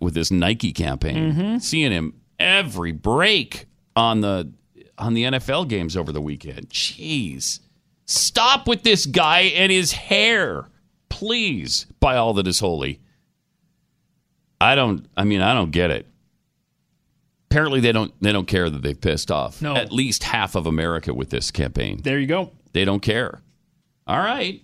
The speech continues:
Speaker 1: Well, okay. Good luck with that.
Speaker 2: Yep.
Speaker 1: See what happens. See
Speaker 2: And
Speaker 1: how that
Speaker 2: then
Speaker 1: works out for you.
Speaker 2: the less eyeballs you get, the less you can charge for ads,
Speaker 1: Mm-hmm.
Speaker 2: the less money you make.
Speaker 1: Mm-hmm.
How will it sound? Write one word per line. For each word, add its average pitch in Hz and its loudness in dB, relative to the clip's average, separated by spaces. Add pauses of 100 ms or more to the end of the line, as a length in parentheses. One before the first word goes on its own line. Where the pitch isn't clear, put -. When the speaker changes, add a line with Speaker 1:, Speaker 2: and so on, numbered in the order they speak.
(100)
Speaker 1:
Well, 190 -2 (800)
okay. 156 -4
Good 160 -4
luck 151 -4
with 120 -2
that. 127 -2
Speaker 2:
Yep. 185 -10 (320)
Speaker 1:
See - -2
what 131 2
happens. 120 0 (120)
See - -2
Speaker 2:
And 107 6
Speaker 1:
how - 6
that - 4
Speaker 2:
then - 2
Speaker 1:
works 101 0
out 107 2
for 71 0
you. 92 0 (220)
Speaker 2:
the 135 0
less 139 4
eyeballs 165 4
you 180 4
get, 180 0 (160)
the 135 0
less 143 0
you 156 -2
can 151 0
charge 156 0
for 147 -2
ads, 202 -4
Speaker 1:
Mm-hmm. 113 2
Speaker 2:
the 123 2
less 135 2
money 156 0
you 160 2
make. 233 -4
Speaker 1:
Mm-hmm. 139 0